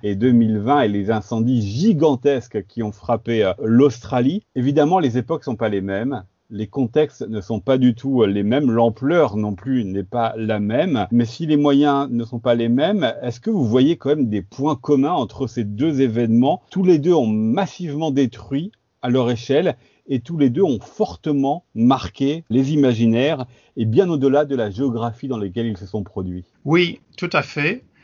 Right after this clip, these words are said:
Speaker 2: Tout d'abord, il, il n'est pas étranger à la question de, de, de constater que, en tant qu'Australien,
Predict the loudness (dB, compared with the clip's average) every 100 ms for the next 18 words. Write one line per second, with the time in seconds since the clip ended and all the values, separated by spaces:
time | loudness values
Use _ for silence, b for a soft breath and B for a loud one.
0 | b b -16 -4 0 2 2 0 -4 -8
1 | -12 -14 -12 -12 -8 -6 0 0 0 -4
2 | -4 -6 -6 -6 -6 -6 -8 _ _ _
3 | _ -10 -8 -6 -8 -10 -8 -6 -6 -6
4 | -8 -8 -10 -8 -6 -4 -4 -4 -2 -2
5 | 0 -2 -2 -4 -4 -4 -8 -14 _ -10
6 | -2 0 0 -4 -4 -2 -2 -4 -4 -8